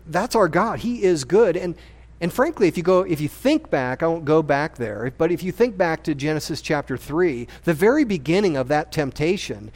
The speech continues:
is, "Has God really said that you can't eat from any tree in the garden?" And the way it's questioned, it,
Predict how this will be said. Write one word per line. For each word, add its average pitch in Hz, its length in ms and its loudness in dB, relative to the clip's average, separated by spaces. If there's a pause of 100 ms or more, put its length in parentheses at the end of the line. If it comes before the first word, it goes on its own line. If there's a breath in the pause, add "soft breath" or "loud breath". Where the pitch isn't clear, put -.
(160 loud breath)
is, 175 240 2 (120 loud breath)
"Has 247 160 2
God 330 300 4
really 220 600 0
said 190 600 4 (160 loud breath)
that 233 120 -2
you 214 100 -2
can't 226 320 4
eat 220 200 -2
from 156 300 2 (240 loud breath)
any 269 380 6
tree 226 400 2
in 262 100 4
the 190 60 2
garden?" 208 500 2 (1160 soft breath)
And 233 120 6
the 233 40 8
way 269 140 6
it's 370 200 0
questioned, 208 760 0 (460 soft breath)
it, 226 180 0